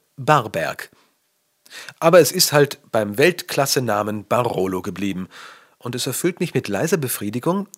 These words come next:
dass in Wien auch schon ein paar neue Barolos herumrennen. Weil namenmäßig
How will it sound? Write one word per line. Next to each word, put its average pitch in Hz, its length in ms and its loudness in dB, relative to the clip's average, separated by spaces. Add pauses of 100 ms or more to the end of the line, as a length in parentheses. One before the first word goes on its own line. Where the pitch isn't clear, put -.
dass - 180 -4
in 127 220 -8
Wien 170 180 -2
auch - 220 -8
schon 165 160 -4
ein 160 160 -6
paar 170 160 -2
neue 104 320 -2
Barolos 87 560 -4
herumrennen. 87 680 -4 (680)
Weil 135 340 4 (300)
namenmäßig 120 880 0